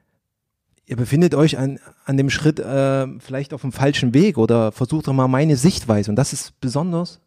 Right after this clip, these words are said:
äh, wichtig, mal die Sichtweise erstmal zu verstehen, nicht seine eigenen Vorstellungen umzusetzen. Ja, und, äh, wer saß vor mir? Das waren halt meine Eltern. Ich hab meine Eltern, äh, beraten und, ähm, äh,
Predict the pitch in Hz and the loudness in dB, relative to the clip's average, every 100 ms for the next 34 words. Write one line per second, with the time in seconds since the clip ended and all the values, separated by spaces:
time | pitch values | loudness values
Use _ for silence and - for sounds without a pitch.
0 | - 117 117 170 - 135 - _ - - | -16 -12 -10 -12 -10 -12 -12 _ -20 -6
1 | 113 127 110 120 208 - 135 156 - - | -4 0 0 2 2 2 2 2 2 -2
2 | - 143 135 - 123 120 - 156 165 120 | -2 0 0 0 2 0 2 0 2 0
3 | - 120 117 107 180 208 135 113 98 - | 0 0 0 0 -2 -2 -2 -2 -4 -10
4 | - - - 127 123 - 120 117 120 117 | -20 -18 -2 2 2 4 2 2 0 -2
5 | - 127 135 135 165 156 _ _ _ _ | -4 -4 -4 -6 -10 -12 _ _ _ _
6 | _ _ _ _ _ _ _ - 123 127 | _ _ _ _ _ _ _ -2 2 2
7 | 110 98 123 131 135 127 123 117 127 139 | 2 -2 -2 -2 -2 -4 -4 -2 0 0
8 | 131 131 - 147 175 190 165 - 151 151 | 2 0 2 2 4 6 4 4 4 6
9 | 160 147 151 135 170 147 90 - - - | 4 4 2 4 2 2 0 -2 -4 -4
10 | - _ _ _ - - 117 127 120 120 | -8 _ _ _ -6 0 4 4 2 0
11 | 143 135 127 117 117 110 110 101 107 151 | -2 -2 0 2 2 0 -2 -2 -4 -4
12 | 165 147 123 117 113 117 117 120 - - | -6 -4 -6 -6 -6 -6 -8 -10 -14 -18
13 | - | -20